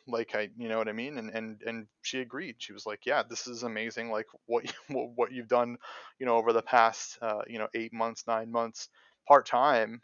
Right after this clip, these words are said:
um, has been fantastic. Like, full time is gonna be fantastic," or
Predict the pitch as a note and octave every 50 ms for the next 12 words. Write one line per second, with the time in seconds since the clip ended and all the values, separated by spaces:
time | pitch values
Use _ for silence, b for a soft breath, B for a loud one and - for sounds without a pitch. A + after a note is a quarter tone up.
0 | _ - A#2 A2+ A#2 A#2 A2+ A#2+ A2+ G#2+ G#2+ - A#2 A#2 A2+ A2+ A2+ A2+ A2+ A2
1 | _ _ _ _ _ - A#2+ A2+ A2 - A2 A2 - - - B2 A#2+ A#2 - A#2
2 | A2 G#2+ G#2+ - - - - B2+ B2+ B2 - - A#2 A2+ A2+ A2 G#2+ - - A#2+
3 | A2+ A2+ G#2+ A2+ A2+ A2 A2+ A2+ A2+ G#2+ _ _ _ _ _ - B2 A2+ - -
4 | A#2 A2+ A2 - - C3 B2 - - - C3 B2+ A2+ A2+ A#2+